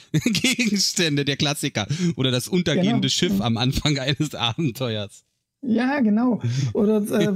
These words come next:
Speaker 2: was weiß ich, ähm, einer der, ein, ein Questgeber erkrankt ganz schlimm und du musst aber jetzt, äh, die Heilpflanze X Y finden. Dann ist deine Herausforderung, einen Gegenstand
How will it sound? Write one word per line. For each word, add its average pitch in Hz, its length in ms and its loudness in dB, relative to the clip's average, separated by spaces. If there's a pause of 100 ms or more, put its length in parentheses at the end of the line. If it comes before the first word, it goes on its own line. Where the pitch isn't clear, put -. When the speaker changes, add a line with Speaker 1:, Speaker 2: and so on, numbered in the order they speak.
Speaker 2:
was - 260 -4
weiß 214 140 2
ich, 240 240 -2 (320)
ähm, 196 500 2 (120)
einer 226 320 2
der, 202 320 -2
ein, 190 420 2
ein 190 520 2
Questgeber 208 680 0
erkrankt 220 720 -2
ganz 185 220 0
schlimm 202 420 2
und 202 260 0
du 196 140 4
musst 208 340 0
aber 202 220 2
jetzt, 190 500 -4
äh, 185 360 0
die 180 200 2 (580)
Heilpflanze 190 920 2
X - 240 -2
Y 180 460 0
finden. 196 540 0 (320)
Dann 202 240 2
ist - 440 -2
deine 196 380 2
Herausforderung, 170 1080 0 (460)
einen 185 220 2
Gegenstand 180 640 0